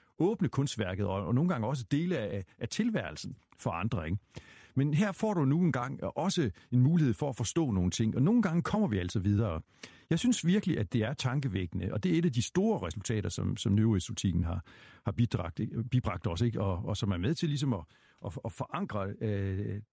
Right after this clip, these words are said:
den position, som jeg har taget, hvor jeg siger, at det her er en primær livsimpuls, ikke? Altså, det, det, øh, er et forsøg, ikke, hvor du rent faktisk kan gå ind og se, at når du præsenterer et menneske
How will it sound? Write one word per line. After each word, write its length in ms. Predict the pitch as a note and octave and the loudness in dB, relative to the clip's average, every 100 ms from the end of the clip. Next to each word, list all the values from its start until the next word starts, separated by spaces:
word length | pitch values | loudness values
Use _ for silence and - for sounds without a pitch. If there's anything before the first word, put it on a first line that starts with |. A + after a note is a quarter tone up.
| - | -4
den 140 | D#3 | -2
position, 360 | - B2 F#2 C#3+ | 2 0 2 0
som 160 | A2+ G#2 | 2 0
jeg 80 | E3 | 0
har 60 | |
taget, 260 | D3+ B2+ B2+ | 0 0 0
hvor 80 | G#2+ | 0
jeg 60 | |
siger, 200 | - A2+ | 0 0
at 80 | G2 | 0
det 80 | E3+ | 0
her 100 | D3 | 0
er 40 | |
en 80 | G#2 | -4
primær 460 | - D#3+ G3 D3+ E2 - _ - - | -4 -2 0 0 -4 -12 _ -10 2
livsimpuls, 640 | D#3+ C#3+ A2+ - F#2 - | 2 4 0 2 -2 0
ikke? 140 | A2 - - - - | -4 -4 -20 -20 -8
Altså, 260 | A2 B2 A2 - | -2 -2 -2 -4
det, 260 | F#3 D3+ G3+ | -4 -2 0
det, 260 | G#3 E3+ | 2 2
øh, 720 | C#3 B2 A2 G#2+ G#2 G2+ G2+ | 2 2 2 0 0 0 0
er 60 | G2+ - | -4 -4
et 60 | G#2+ | -4
forsøg, 360 | A2+ - F#3 C3+ | -4 0 0 2
ikke, 80 | |
hvor 80 | C3+ | 0
du 120 | A2+ - - | -2 -2 -6
rent 220 | - E3+ | -4 -2
faktisk 180 | - C3 | -2 -4
kan 100 | C#3 | -4
gå 120 | - | -2
ind 200 | B2 D#3 | 0 0
og 60 | C3+ | -2
se, 240 | - D#3 A2+ | -4 -2 0
at 80 | |
når 80 | A2 | 0
du 100 | G#2+ | 0
præsenterer 560 | - A2+ A2 - A3 E3+ | -6 -2 -2 -2 -2 0
et 100 | F#2 | 2
menneske 460 | G2+ B2+ D3+ G#2 | 4 4 2 -2